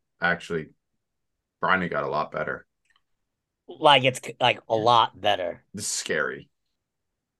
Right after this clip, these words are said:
Speaker 2: I
Speaker 1: Like,
Speaker 2: still think he's gonna go at least a year in college first.
Speaker 1: I hope so. I hope that's the way that
Speaker 2: Oh,
Speaker 1: they
Speaker 2: my
Speaker 1: go.
Speaker 2: goodness! Hold on, Mary. Let me, I need to
Speaker 1: Oh.
Speaker 2: send this to you.
Speaker 1: Oh, gosh. What is it?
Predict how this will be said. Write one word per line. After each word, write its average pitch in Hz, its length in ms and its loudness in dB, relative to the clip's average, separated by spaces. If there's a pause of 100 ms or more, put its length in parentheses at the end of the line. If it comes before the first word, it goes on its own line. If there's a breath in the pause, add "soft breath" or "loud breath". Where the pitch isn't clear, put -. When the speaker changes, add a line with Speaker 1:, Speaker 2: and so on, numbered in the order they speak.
(140)
Speaker 2:
I 156 120 8
Speaker 1:
Like, 214 80 6
Speaker 2:
still 226 180 10
think 196 180 4
he's 160 240 0
gonna 156 240 6
go 135 560 6
at 131 120 2
least 131 180 -2
a 123 40 0
year 120 360 2
in 104 120 -4
college 92 400 -6
first. - 400 -14 (220)
Speaker 1:
I 135 80 4
hope 131 220 4
so. 87 340 -6
I 120 80 -2
hope 123 180 2
that's 113 300 0
the 101 80 -4
way 90 220 0
that - 120 0
Speaker 2:
Oh, 202 200 10
Speaker 1:
they - 40 4
Speaker 2:
my 127 180 6
Speaker 1:
go. 131 160 2
Speaker 2:
goodness! 101 240 -2
Hold 131 180 4
on, 113 200 2
Mary. 131 200 2
Let 123 100 -4
me, 165 240 -4 (920)
I - 60 -2
need 170 140 2
to 139 80 8
Speaker 1:
Oh. - 20 6
Speaker 2:
send 131 340 -4
this 110 200 -4
to 110 100 -8
you. 95 240 -4 (160)
Speaker 1:
Oh, 113 220 -2
gosh. 78 400 -8
What 82 140 -4
is 82 140 -6
it? 80 140 -6